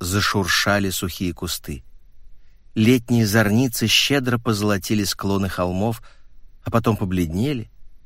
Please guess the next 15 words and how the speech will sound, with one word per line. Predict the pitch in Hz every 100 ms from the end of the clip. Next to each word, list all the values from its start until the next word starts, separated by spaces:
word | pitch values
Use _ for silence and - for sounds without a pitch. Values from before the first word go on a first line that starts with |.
| -
и | 90
беззвучно | 80 85 76 90 139 - 90 85
исчезли. | 76 - - 78 - - - - - - - - - - - - - - - -
Даже | 110 160 139
циркового | 147 - 139 - 131 143 127
шествия | 113 - 123 107 - 101
и | 90 117
то | - 110
не | 98 87 90
было. | 82 82 80 - - - - - - - - -
Львов | 127 131 151 160 117
перекричала | 131 110 - 113 - 139 139 113
городская | 101 107 92 - 131 117
команда | - 95 95 101 101 92 87
«Львы». | 87 87 80 80 80